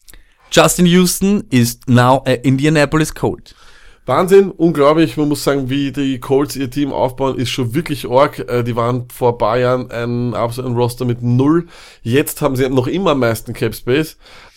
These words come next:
Speaker 2: ähm, haben eigentlich kaum wen verloren und haben jetzt mit Justin Houston wirklich einen, ich glaube, einen Pass Rusher, der ihnen sicher noch zwei Jahre helfen kann. Sicher noch gut für sieben bis acht Sacks pro Jahr.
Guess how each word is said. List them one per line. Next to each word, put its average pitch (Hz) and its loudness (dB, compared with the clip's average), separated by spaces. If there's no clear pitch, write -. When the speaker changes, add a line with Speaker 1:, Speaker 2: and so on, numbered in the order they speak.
Speaker 2:
ähm, 123 2
haben 127 -2
eigentlich 135 -4
kaum 160 -2
wen 156 0
verloren 127 2
und 127 -4
haben 131 -2
jetzt 127 -6
mit 120 -10
Justin 120 -4
Houston 123 -4
wirklich 120 -2
einen, 117 -4
ich 117 -4
glaube, 131 2
einen 127 0
Pass 127 0
Rusher, 131 -2
der 123 -2
ihnen 120 0
sicher 139 -4
noch 123 -8
zwei - -6
Jahre 113 0
helfen 131 -6
kann. 127 -2
Sicher 170 0
noch 151 -2
gut 151 0
für 135 0
sieben 143 -4
bis 135 -6
acht 117 -6
Sacks 123 -4
pro 131 0
Jahr. 113 2